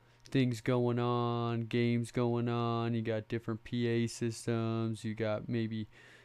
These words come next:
you know, a place that serves real good food or, or generally is the meeting spot for conversation or, you know,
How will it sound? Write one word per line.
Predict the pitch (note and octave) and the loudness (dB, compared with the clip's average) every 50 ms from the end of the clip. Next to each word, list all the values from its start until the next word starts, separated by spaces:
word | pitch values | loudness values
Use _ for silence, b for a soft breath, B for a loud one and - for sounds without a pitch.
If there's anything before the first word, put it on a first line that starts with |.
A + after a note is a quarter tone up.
| B B _ | B B _
you | - A#2 A2+ | -4 -2 -2
know, | A2 A2 A2 | 0 -2 -2
a | A2 G#2+ | -4 -4
place | - - B2+ A#2 A#2 A2+ - | -2 0 2 2 2 0 0
that | - A2+ A2 | -2 -2 -2
serves | - - C3 B2 A#2 A2+ G#2+ G#2+ A2+ | -2 -2 -2 0 0 0 -2 -4 -2
real | A#2+ A#2+ A#2 A2+ | 0 0 0 0
good | A2+ A2+ B2 A#2 A2 | 0 0 -2 -2 -2
food | - - - C#3 C3+ C3 B2+ B2+ B2+ B2+ B2+ B2+ B2 B2 B2 A#2 A#2 | -4 -4 0 2 2 4 4 4 2 2 2 2 2 0 0 0 0
or, | A2 G#2 G#2 G#2 G2+ B B B B B B B - - | -2 -2 -2 -4 -6 B B B B B B B -6 -2
or | A#2+ A#2 A2+ A2 A2 G#2 - | 0 0 0 0 -2 -4 -6
generally | - - B2+ B2 A#2+ A#2+ A#2+ A#2+ A#2 | -2 0 0 2 2 0 0 0 0
is | A#2 G#2 G2 | 0 -2 -4
the | A2 A2+ | -4 -4
meeting | A2+ A#2+ A#2+ A#2+ A#2+ A#2 A#2 A2+ A2 | -2 0 0 -2 0 0 -2 -2 -4
spot | - - - B2 A#2+ A#2 A2+ - - | -6 -4 -2 0 2 2 0 0 -4
for | A#2 A2 | -8 -8
conversation | - - B2 A#2+ A#2 A2+ A#2 A2 - - B2 A#2 A#2 A2 - - A#2+ A#2 A#2 A#2 A#2 A#2 A2 | -4 -2 -2 -2 -2 -2 -4 -6 -4 -4 -2 -2 -2 -2 -2 -2 -2 0 0 0 0 -2 -2
or, | A2 G#2+ G#2+ A2 | -4 -4 -4 -4
you | A2+ A#2 A2+ | -4 -4 -4
know, | A2 A2 A2 A2 G#2+ | -4 -4 -4 -6 -6